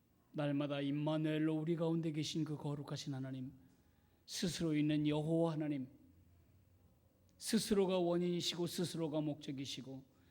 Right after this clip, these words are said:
스스로가 기준이시고, 스스로가 자-, 자신이신 그 여호와 하나님을 아버지로 모시고 사는 사람의 당당함을, 그런 당당함을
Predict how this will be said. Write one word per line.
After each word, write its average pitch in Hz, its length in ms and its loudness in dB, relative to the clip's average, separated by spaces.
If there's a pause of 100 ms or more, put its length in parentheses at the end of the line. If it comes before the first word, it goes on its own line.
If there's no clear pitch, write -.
(100)
스스로가 185 540 0
기준이시고, 160 840 -4 (680)
스스로가 190 680 -2
자-, 175 160 -4 (300)
자신이신 175 720 -2 (840)
그 147 320 0
여호와 131 500 -2
하나님을 151 480 0 (760)
아버지로 139 560 -2
모시고 135 520 -2
사는 127 300 -6
사람의 127 640 -6 (520)
당당함을, 196 880 6 (2000)
그런 226 300 6
당당함을 180 680 4